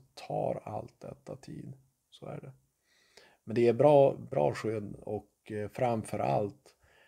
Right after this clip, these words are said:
om man bygger ett vettigt skydd så kan man också bygga en reflektor till en eld, och då får man ju en helt annan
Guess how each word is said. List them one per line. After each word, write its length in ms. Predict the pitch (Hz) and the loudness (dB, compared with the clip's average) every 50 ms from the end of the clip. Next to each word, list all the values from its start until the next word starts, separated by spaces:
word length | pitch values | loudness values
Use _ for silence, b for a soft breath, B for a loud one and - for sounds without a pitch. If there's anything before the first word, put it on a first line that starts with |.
| b b b b b b b b b b _ _ _ - | b b b b b b b b b b _ _ _ -6
om 100 | - 117 | -2 0
man 140 | 117 113 | 2 4
bygger 260 | 117 120 120 120 123 107 | 4 4 4 4 4 2
ett 180 | 107 - - | 2 2 0
vettigt 380 | 113 107 104 - - 107 - - | 0 0 0 -2 -6 -10 -8 -4
skydd 400 | - - 135 156 135 113 107 104 | 0 2 2 2 2 0 -4 -8
så 160 | - - 107 | -8 -10 -10
kan 180 | - - 107 104 | -10 -8 -6 -6
man 100 | 104 101 | -4 -4
också 460 | 101 98 - - - 104 101 101 98 | -6 -6 -8 -8 -4 -2 -2 -2 -2
bygga 480 | 95 90 107 107 104 101 101 107 107 | -4 -8 -8 -6 -6 -6 -6 -6 -6
en 60 | 101 101 | -4 -4
reflektor 640 | 101 98 - - 117 101 - - - _ - 131 | -6 -6 -6 -8 -8 -8 -10 -12 -12 _ -8 -8
till 120 | - - 104 | -6 -6 -6
en 120 | 101 101 | -8 -8
eld, 400 | - - 127 139 131 - - - | -6 -6 -4 -4 -4 -4 -6 -8
och 60 | 107 | -8
då 100 | 113 117 | -8 -8
får 220 | 113 - - 113 107 | -8 -6 -4 -4 -4
man 200 | 110 107 104 104 | -4 -4 -6 -6
ju 120 | 101 101 | -6 -8
en 100 | 98 98 | -8 -6
helt 320 | 101 107 107 98 101 - 95 | -6 -6 -8 -8 -12 -14 -12
annan 460 | 98 110 123 123 113 101 104 113 | -10 -8 -8 -8 -8 -8 -10 -12